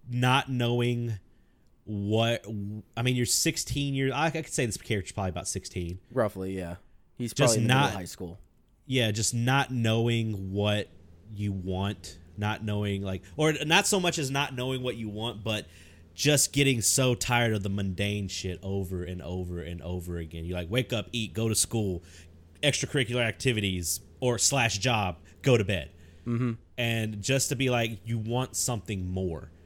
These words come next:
Speaker 1: And for this kid, it was an arcade.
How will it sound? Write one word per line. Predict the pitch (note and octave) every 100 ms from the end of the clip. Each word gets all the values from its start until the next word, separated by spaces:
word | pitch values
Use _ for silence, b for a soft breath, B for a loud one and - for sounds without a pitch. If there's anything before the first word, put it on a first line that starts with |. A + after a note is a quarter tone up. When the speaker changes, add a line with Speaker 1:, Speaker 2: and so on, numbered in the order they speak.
| b b b b -
Speaker 1:
And | A2 A2 G#2+ G2+ - - - - -
for | - A#2
this | D3
kid, | - C3
it | A#2
was | A2
an | A2
arcade. | G#2 - C3+ A#2+ D2